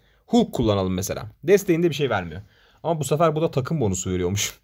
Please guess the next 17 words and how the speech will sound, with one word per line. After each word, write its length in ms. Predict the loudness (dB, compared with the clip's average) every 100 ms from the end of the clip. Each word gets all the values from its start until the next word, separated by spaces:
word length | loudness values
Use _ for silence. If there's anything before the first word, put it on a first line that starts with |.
| _
<laughs> 140 | _
Arkadaşlar 520 | 0 2 4 4 4
ne 120 | 2 0
denesem 380 | 0 0 0
olmuyor. 320 | 0 0 -2 -6 -14 -20 _ _ -6
Human 200 | -2 2
Torch 220 | 0 0
mu 60 |
kullansın? 280 | -4 -2 0
Tamam, 280 | 2 4 4
Human 200 | 2 4
Torch 220 | 2 0
kullanalım. 320 | -2 -6 -8 -14 -6
Desteği 400 | -2 -2 0 0
yok. 240 | -2 -6 _ -20 -20 _ _ _ -4
Şöyle 320 | 2 4 4
gireceğim. 500 | 4 0 4 2